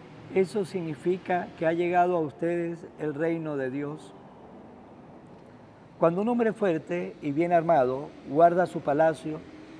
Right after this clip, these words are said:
sus bienes están seguros, pero si otro más fuerte lo asalta y lo vence, entonces le quita las armas en que confiaba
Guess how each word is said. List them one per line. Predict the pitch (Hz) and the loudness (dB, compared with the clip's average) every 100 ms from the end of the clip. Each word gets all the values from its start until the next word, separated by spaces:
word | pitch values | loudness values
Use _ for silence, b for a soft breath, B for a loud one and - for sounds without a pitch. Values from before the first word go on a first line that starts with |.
| - | -6
sus | 180 | -2
bienes | 170 202 226 226 196 | 2 2 2 -2 -4
están | 156 - 160 170 | -6 -2 -2 -2
seguros, | 147 165 160 131 113 135 - - - - - - | -2 -2 0 0 -2 -6 -14 -20 -20 -20 -20 -6
pero | 165 170 156 | -2 0 -2
si | - 156 | -2 0
otro | 180 202 190 | 0 -2 -2
más | 185 175 | -2 -2
fuerte | - 170 139 147 160 | 0 0 0 -4 -6
lo | 156 139 | -2 0
asalta | 127 - 160 156 - 147 143 - | 0 2 2 0 -2 -4 -4 -6
y | 147 | -4
lo | 131 127 | -2 0
vence, | 160 160 135 147 - - B B B B | 0 -2 -8 -12 -12 -18 B B B B
entonces | 165 156 196 208 214 208 196 - - | -6 0 0 -2 -6 -8 -8 -18 -8
le | 147 147 | -4 -4
quita | - 196 - 185 | -6 -8 -2 -2
las | 170 156 175 | -2 0 0
armas | 139 123 127 143 - - - - - - - - - - | 0 -2 -8 -10 -18 -20 -20 -20 -20 -20 -20 -20 -12 -6
en | 165 | -6
que | 147 160 | -2 -2
confiaba | - 143 120 170 170 123 127 147 | -2 -4 -2 6 6 6 2 -4